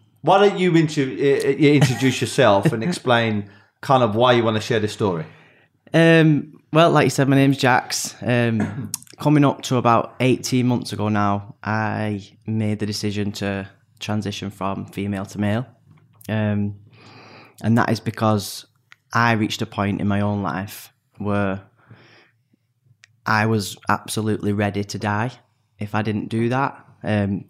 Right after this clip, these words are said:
Speaker 2: I suppressed it for a long, long time. I didn't really know what it was. I just knew that there was something not quite right.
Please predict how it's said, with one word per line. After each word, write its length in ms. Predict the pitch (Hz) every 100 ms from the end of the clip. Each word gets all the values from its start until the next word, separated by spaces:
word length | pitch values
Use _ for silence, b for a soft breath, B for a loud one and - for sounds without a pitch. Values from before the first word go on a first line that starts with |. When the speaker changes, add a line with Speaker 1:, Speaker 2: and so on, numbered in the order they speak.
| -
Speaker 2:
I 60 |
suppressed 580 | 101 101 - 98 - -
it 180 | 104 -
for 100 | 101
a 80 | 104
long, 220 | 101 101
long 180 | 95 104
time. 500 | 104 104 104 101 101 b b b -
I 60 |
didn't 220 | 98 104 -
really 220 | 101 104
know 440 | 104 104 101 101 - _ _
what 300 | 104 104 107
it 100 | 101
was. 460 | 98 110 113 110 -
I 60 |
just 240 | 98 101 -
knew 160 | 101
that 80 | 98
there 100 | 101
was 140 | 101 101
something 680 | - 101 98 92 98 101 - _ _ _ -
not 280 | 113 92 -
quite 280 | 110 107
right. 400 | 101 110 113 -